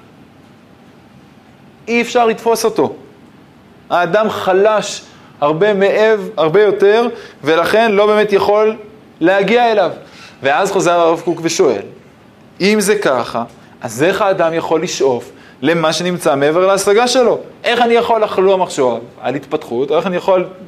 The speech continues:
לדייק יותר, איך אני יכול לחשוב עכשיו או לחלום על תיקון עצמי,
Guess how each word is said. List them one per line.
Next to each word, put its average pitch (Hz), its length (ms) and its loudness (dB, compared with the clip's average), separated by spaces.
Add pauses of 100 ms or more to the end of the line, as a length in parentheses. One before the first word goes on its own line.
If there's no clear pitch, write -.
לדייק 156 200 -4
יותר, 160 260 2
איך 196 120 -4
אני 185 80 0
יכול 190 420 2
לחשוב 196 440 2
עכשיו 180 300 0
או 147 60 -2
לחלום 180 380 0 (320)
על 151 100 0
תיקון 196 420 0
עצמי, 160 460 -4